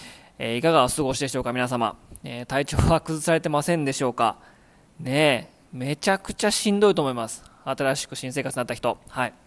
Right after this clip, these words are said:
で、まあ、ふとね、あの、思い返してみると、自分が教員の、だった頃ね、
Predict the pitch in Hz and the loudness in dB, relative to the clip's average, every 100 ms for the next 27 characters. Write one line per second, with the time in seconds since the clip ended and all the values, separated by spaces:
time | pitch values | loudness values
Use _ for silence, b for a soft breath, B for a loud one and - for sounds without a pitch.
0 | _ _ _ _ _ _ _ _ _ 170 | _ _ _ _ _ _ _ _ _ 2
1 | 170 175 160 - 254 180 180 B B B | 4 6 4 10 10 12 6 B B B
2 | - 135 143 170 175 175 170 170 151 135 | -2 0 2 4 4 4 2 0 -2 0
3 | 131 120 135 143 143 143 156 147 151 147 | 0 0 -2 -4 -2 -2 0 0 2 0
4 | 139 139 139 127 120 110 131 185 | 0 2 0 -2 -4 -4 0 0